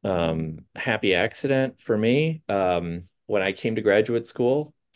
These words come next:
I was not thinking about pursuing a career studying sports. Uh, I was interested in sports, and I thought that there was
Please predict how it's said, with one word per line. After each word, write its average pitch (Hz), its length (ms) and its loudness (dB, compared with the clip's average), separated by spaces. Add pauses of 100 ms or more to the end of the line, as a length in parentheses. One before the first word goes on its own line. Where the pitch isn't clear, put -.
(120)
I 95 160 0
was 92 240 -2
not 98 400 0 (920)
thinking 139 380 0
about 131 300 2
pursuing 123 960 0
a 98 240 0 (120)
career 104 580 2
studying 98 420 -6
sports. 107 640 0
Uh, 90 240 -2
I 90 100 -2
was 85 180 -4
interested - 440 -4
in 76 120 -2
sports, - 500 -2
and 78 100 -2
I 78 160 -2
thought 92 260 2
that 82 140 0
there 87 120 4
was 82 340 -2